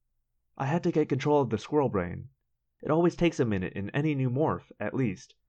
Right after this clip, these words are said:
to control those wild animal instincts. But I didn't have a minute. Tobias swooped. Suddenly, it was insanity everywhere.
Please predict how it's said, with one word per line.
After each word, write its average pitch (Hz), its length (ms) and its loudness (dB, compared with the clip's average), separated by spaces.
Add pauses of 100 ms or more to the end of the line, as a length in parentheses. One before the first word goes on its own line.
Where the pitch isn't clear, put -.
(140)
to 117 100 -4
control 147 320 0
those 113 240 0
wild 135 340 0
animal 123 320 -2
instincts. 135 600 -10 (520)
But - 160 0
I 135 120 0
didn't 151 220 0
have 135 200 -2
a 107 60 -2
minute. 85 260 -8 (960)
Tobias 156 460 4
swooped. - 460 -4 (520)
Suddenly, 131 720 -2
it 120 120 2
was 113 280 0
insanity 120 580 -2
everywhere. 98 560 -2